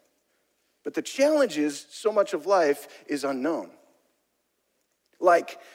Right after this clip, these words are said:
if I grow up one day and I wanna get married and Jesus leads me along that way, will I find someone that fits me perfectly? Like, if I grow up and I study this, this field of, of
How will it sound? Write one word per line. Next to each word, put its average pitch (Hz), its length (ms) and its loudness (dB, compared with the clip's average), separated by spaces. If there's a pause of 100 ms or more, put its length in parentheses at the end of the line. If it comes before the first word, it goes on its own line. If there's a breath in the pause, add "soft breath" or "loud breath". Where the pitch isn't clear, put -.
(120 loud breath)
if - 140 2
I 190 80 8
grow 202 200 6
up 196 140 6
one 180 160 4
day 180 180 6
and 160 80 4
I 160 40 4
wanna 185 260 6
get 165 220 2
married 170 420 4
and 147 120 -2
Jesus 175 420 -10
leads 196 220 -6
me 185 120 -4
along 175 300 0
that 151 200 4
way, 165 320 6 (300 loud breath)
will 226 400 4
I 185 140 4
find 226 420 2
someone 180 380 2
that 160 120 0
fits - 380 -4
me 165 100 0
perfectly? - 600 -8 (840)
Like, 160 380 4 (160 loud breath)
if 165 160 2
I 196 80 8
grow 240 320 8
up - 500 2
and 180 280 6
I 170 160 4
study 220 460 2
this, 196 380 2
this 175 160 -2
field 214 380 2
of, 156 300 4
of 151 400 0